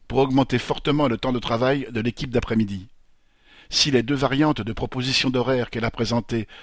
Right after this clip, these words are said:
sont un véritable casse-tête, il ressort que, dans tous les cas, la direction gagnerait entre vingt-quatre et trente-six minutes de production par jour,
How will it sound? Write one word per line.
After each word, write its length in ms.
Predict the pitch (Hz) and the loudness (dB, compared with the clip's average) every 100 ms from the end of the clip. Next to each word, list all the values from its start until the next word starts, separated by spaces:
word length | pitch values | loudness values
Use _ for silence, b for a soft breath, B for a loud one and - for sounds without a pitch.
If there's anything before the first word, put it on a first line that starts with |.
| B | B
sont 200 | 110 110 | -4 0
un 60 | |
véritable 440 | 107 120 120 107 107 | 0 0 0 -2 -2
casse-tête, 560 | 107 - - 135 131 139 B B B | -2 -2 -2 -4 -4 -10 B B B
il 120 | 123 | -2
ressort 440 | 123 135 - 147 - | 2 2 2 0 0
que, 180 | 143 | -2
dans 160 | 120 107 | 0 -2
tous 140 | 98 | -6
les 120 | 110 107 | -4 -4
cas, 300 | 135 135 143 B B - | -2 -4 -6 B B -8
la 100 | 113 | -2
direction 420 | 120 139 - 147 | 0 0 2 2
gagnerait 460 | 131 127 123 143 - | 4 4 4 0 -2
entre 240 | 117 - | -6 -4
vingt-quatre 580 | 104 131 135 143 143 147 B B | 0 0 2 0 -2 -2 B B
et 80 | - | -6
trente-six 500 | - 147 147 170 151 | -2 0 2 0 0
minutes 320 | 143 143 143 | 2 2 0
de 120 | 110 107 | -4 -6
production 480 | 120 123 - 143 | -4 -2 0 0
par 180 | 123 107 | -2 -4
jour, 360 | 98 117 131 | -4 -4 -4